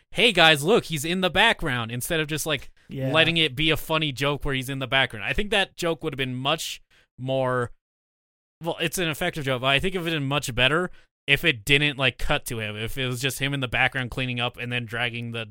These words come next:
Speaker 1: body.
Speaker 2: Yeah. Yeah, it would have been better. Uh, it was one of those things where they, like, didn't trust the audience enough to,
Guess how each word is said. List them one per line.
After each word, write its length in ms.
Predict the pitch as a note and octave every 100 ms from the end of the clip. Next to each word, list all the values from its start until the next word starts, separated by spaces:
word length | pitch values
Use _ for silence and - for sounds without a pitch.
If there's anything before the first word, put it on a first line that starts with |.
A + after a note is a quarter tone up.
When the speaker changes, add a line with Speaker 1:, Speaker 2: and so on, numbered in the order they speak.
| - -
Speaker 1:
body. 460 | A2+ A2 G#2 G#2+ _ E3
Speaker 2:
Yeah. 340 | D3 C3+ - - _ _ _ _
Yeah, 140 | D#3+ D3+
it 80 |
would 80 | E3+
have 80 | D3
been 100 | C3+
better. 260 | B2+ B2 B2+ _ _ _ _ -
Uh, 180 | C#3+ C#3
it 40 |
was 100 | C#3
one 120 | D3+
of 40 | C#3
those 140 | C#3
things 240 | C#3 C3 C#3+
where 80 |
they, 100 | C3
like, 140 | B2+ B2+
didn't 180 | B2+ -
trust 220 | C#3 -
the 80 | C#3+
audience 300 | D3+ D3+ D3+
enough 200 | - -
to, 200 | -